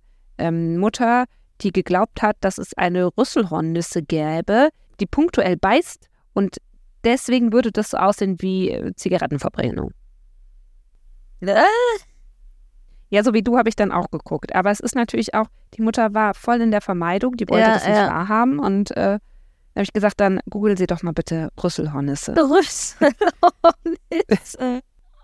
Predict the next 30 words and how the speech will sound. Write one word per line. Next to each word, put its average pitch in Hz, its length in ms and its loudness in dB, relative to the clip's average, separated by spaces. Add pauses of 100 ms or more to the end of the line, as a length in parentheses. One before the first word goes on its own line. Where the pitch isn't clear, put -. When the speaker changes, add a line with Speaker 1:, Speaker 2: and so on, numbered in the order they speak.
(1200)
Speaker 2:
Aber 320 260 6
voll, 359 220 4
also, 269 420 4
aber 240 240 2
auch 247 140 -4
geil, 269 240 4
weißt 254 240 -2
du, 262 60 0
wenn 220 140 4
jetzt 233 200 0
dein 247 200 2
Kind 349 240 0
zu - 140 -2
dir 240 120 4
s-, 208 100 -4
irgendwie 220 500 0
die 233 120 0
Verletzung 233 420 0
hätte 285 440 2
und 254 140 2
die 240 140 2
würde 262 180 2
zu - 140 -4
dir 226 120 6
sagen, 208 300 4
"Ja, 165 160 -2
das - 160 -10
war 170 60 -4
die 156 140 -2
Rüsselhornisse." 160 720 -2